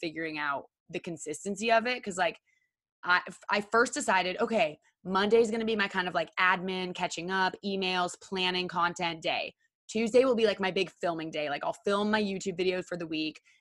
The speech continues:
and then I'll immediately start editing it right after. And then, like, Wednesday, I'll, like,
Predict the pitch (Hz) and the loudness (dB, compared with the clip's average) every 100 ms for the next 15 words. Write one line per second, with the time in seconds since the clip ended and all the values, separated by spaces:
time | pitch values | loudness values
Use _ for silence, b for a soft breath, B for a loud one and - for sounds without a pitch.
0 | 185 185 170 165 170 220 254 233 226 190 | -6 -4 -2 -4 -2 0 0 -2 -2 -2
1 | - 180 185 165 156 - 160 151 139 - | 0 -2 -2 -4 -6 -4 -2 -2 -2 -4
2 | 110 - b b 180 175 170 165 175 220 | -12 -16 b b -6 -4 -4 -2 2 2
3 | 220 175 156 - 165 147 | 2 0 0 0 -2 -2